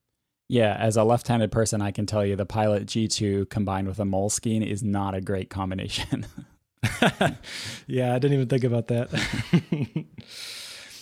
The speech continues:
Speaker 2: All right, so, uh, there's the case for digital, there's the case for analog. Like I said, I've actually kind of embraced a hybrid approach. I know,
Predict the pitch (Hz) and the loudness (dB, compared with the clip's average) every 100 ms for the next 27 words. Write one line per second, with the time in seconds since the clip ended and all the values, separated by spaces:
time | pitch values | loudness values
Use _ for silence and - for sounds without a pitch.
0 | - - 123 127 123 - 170 170 160 - | -20 -12 -2 0 2 2 6 6 4 4
1 | 147 147 147 151 151 135 165 170 151 - | 4 4 4 0 -2 2 4 4 2 0
2 | _ 135 170 175 - 147 135 190 214 226 | _ 0 2 2 2 2 4 4 6 6
3 | 220 143 143 143 120 - 147 143 - 131 | 4 4 4 4 2 2 4 4 2 2
4 | 143 160 160 160 143 120 120 120 120 135 | 2 4 4 4 4 2 0 0 2 2
5 | 131 123 - 123 131 123 113 104 120 117 | 2 2 0 2 2 2 2 2 2 2
6 | - 110 101 - 135 151 139 135 139 131 | 0 -4 -6 -4 0 2 2 2 2 2
7 | 135 - 113 113 | 2 0 2 2